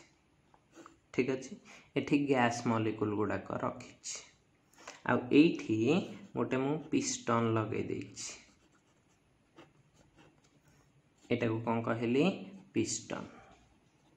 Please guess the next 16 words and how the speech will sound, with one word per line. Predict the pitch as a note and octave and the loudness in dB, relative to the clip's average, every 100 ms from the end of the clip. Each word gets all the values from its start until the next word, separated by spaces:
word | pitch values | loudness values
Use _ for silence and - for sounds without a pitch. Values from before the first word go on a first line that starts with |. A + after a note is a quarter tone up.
| _ _ _ _ _ - | _ _ _ _ _ -4
ହେଲା, | D3 - - - - | -4 -4 -16 -14 -4
ପିଷ୍ଟନ୍‌ରେ | C#3 C#3 D#3 D3+ D#3 | -4 0 2 4 4
ଏଇଟା | D3+ C#3+ D3+ D#3+ - - - - | 2 2 2 0 -4 -12 -6 2
ତଳକୁ | B2 A2+ A#2 C3 | 4 4 2 0
ଦାବିଲି, | C3 A#2 G2 - - - - - _ | 4 4 4 -2 -4 -8 -12 -20 _
ତା | A#2 A#2+ | 2 4
ମାନେ | B2 B2 B2+ - | 4 2 0 0
external | C3 C3 - - B2 A#2+ A#2 A#2+ A#2+ B2 - | -2 0 -6 -2 0 0 0 2 2 0 0
pressure | B2+ A#2 - A#2+ A2+ | -2 -2 -2 -2 -2
ଦେଲି, | G#2+ A2 A2+ - - - - | -2 -2 -2 -4 -10 -18 -4
ମୁଁ | B2 A#2 | 2 4
ଡାଇରେକ୍ଟ | A#2+ A2+ A2+ A2+ | 4 4 2 2
ଲେଖିଦେଲି | A2+ A2+ A2+ A2+ | 0 2 0 0
ପି | A2+ A2+ A2+ - | 0 0 0 0
external। | B2 A#2+ - A2 A2 G#2+ G#2+ - - _ _ _ - _ _ _ _ _ _ _ _ _ _ _ _ _ _ _ _ _ _ | -2 -2 -4 -4 -4 -6 -8 -12 -20 _ _ _ -20 _ _ _ _ _ _ _ _ _ _ _ _ _ _ _ _ _ _
ହବ? | - | -4